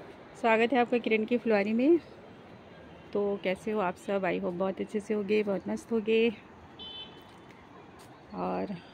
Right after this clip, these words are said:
मैं भी मस्त हूँ। शाम के time, evening के time आई हूँ अपने garden में। तो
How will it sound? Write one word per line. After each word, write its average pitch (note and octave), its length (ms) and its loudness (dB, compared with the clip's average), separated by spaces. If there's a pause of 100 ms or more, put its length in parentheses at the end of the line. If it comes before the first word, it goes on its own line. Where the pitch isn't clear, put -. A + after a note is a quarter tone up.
(120)
मैं G3+ 180 -2
भी A3+ 140 -2
मस्त A3 360 -6
हूँ। D4+ 120 2 (100)
शाम G3 300 -4
के G3+ 160 -6
time, G3+ 380 -6
evening G#3 320 -6
के G#3+ 140 -4
time G#3 240 -4
आई G3 180 -6
हूँ G3+ 120 -10
अपने G#3 240 -12
garden F#3+ 340 -4
में। A#3+ 160 -4 (1160)
तो G#3+ 320 2